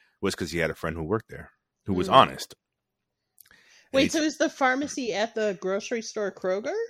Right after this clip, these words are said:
Speaker 1: I, is that what the, is that what it is? Kroger is not a pharmaceutical company. It's a, it's a grocery store, right?
Speaker 2: Yeah.
Speaker 1: Okay, so, um, so then, yeah, it's, it's at a pharmacy then. And,
Speaker 2: Okay.
Speaker 1: um, and his friend tells him,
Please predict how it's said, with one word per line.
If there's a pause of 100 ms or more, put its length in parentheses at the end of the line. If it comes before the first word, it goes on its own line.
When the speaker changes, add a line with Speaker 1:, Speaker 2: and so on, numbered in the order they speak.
(380)
Speaker 1:
I,
is
that
what
the,
is
that
what
it
is?
Kroger
is
not
a
pharmaceutical
company.
It's
a,
it's
a
grocery
store,
right? (180)
Speaker 2:
Yeah.
Speaker 1:
Okay,
so, (800)
um, (680)
so
then,
yeah,
it's,
it's
at
a
pharmacy
then. (160)
And,
Speaker 2:
Okay. (220)
Speaker 1:
um, (1040)
and
his
friend
tells
him,